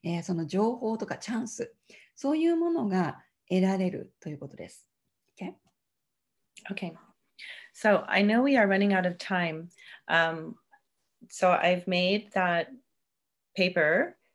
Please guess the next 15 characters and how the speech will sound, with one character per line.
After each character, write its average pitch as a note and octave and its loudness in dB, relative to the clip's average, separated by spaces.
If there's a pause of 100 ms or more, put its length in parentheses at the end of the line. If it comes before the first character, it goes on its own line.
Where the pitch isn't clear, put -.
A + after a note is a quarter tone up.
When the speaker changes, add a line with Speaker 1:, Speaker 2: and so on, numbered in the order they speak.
(160)
Speaker 3:
that F3+ 4
has F3+ 0
how, - -6
what F3+ 2
I F3+ 2
do F3 -4 (960)
every E3 2
day E3 0
with F#3 -2
oils. D#3+ -2 (420)
And F#3+ 0
I F3 2
also G3 0
wrote F#3+ 0
about E3 0